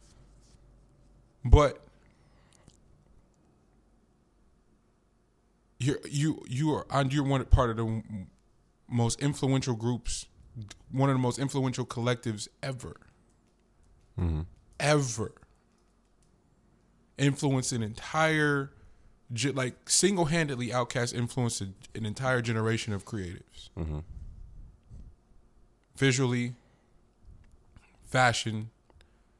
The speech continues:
Speaker 1: music, just pure, o-, pure overall aesthetic of what blackness could, could be.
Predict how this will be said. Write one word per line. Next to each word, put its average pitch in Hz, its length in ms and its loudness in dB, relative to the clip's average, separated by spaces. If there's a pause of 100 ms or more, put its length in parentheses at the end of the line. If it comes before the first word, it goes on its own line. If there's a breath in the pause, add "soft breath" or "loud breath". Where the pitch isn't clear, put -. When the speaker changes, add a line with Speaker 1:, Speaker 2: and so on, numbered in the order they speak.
(240)
Speaker 1:
music, 113 640 2 (560)
just - 260 0 (220)
pure, 143 360 0 (140)
o-, - 220 2 (100)
pure - 240 6
overall 117 480 2
aesthetic 110 420 -2 (440)
of 110 240 -2
what 113 220 0
blackness 113 540 0
could, 95 320 -8 (120)
could 104 260 -4
be. 120 260 -4